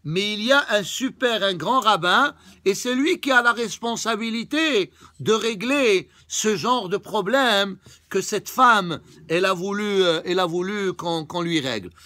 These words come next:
Hayativ Mar Okba. Mar Okba, il était le grand Hacham. Av Beddin, il était le, la tête, euh, du tribunal rabbinique. Dirtiv Bet David, Ko Amar Hashem,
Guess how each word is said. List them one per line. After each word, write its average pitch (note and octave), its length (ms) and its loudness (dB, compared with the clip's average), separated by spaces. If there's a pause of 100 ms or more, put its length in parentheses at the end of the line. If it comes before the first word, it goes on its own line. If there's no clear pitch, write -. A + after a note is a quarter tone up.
(140)
Hayativ B3+ 760 2
Mar A3 300 4
Okba. B3+ 480 4 (220)
Mar F3+ 240 0
Okba, F#3+ 260 -2
il B3 160 -4
était A3+ 280 -2
le A3 100 0
grand F#3+ 280 -4
Hacham. F3 480 2 (300)
Av B3 320 6
Beddin, A3+ 640 0 (300)
il A#3 180 -2
était A3+ 600 2 (260)
le, G3 240 0
la G#3 180 2
tête, C4 380 -2
euh, F#3+ 240 2 (300)
du F#3+ 360 -6
tribunal A3 640 -2
rabbinique. A3+ 640 0 (160)
Dirtiv F#3+ 680 -2
Bet E3+ 180 2
David, G3 600 -2 (220)
Ko - 80 0
Amar A#3 380 4
Hashem, E3+ 420 0